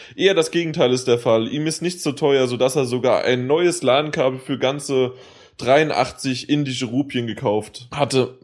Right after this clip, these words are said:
Mal schauen, ob es ihm was nützt. Ansonsten ist er in seiner Freizeit irgendwie auch Redakteur.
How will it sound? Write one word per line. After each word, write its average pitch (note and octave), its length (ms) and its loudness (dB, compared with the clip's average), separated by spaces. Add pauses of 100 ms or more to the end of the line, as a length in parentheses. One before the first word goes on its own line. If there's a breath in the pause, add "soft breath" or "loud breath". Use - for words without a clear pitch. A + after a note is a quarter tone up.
(100)
Mal C#3+ 240 4
schauen, D#3+ 300 2
ob B2 140 2
es B2+ 140 -8
ihm C#3 160 -4
was C3 180 2
nützt. C3+ 420 -4
Ansonsten B2+ 440 0
ist A#2+ 220 0
er G#2+ 120 4
in A2 80 -2
seiner G#2+ 240 2
Freizeit G#2 500 0
irgendwie G#2 340 -4
auch - 180 -4
Redakteur. F#2 500 -6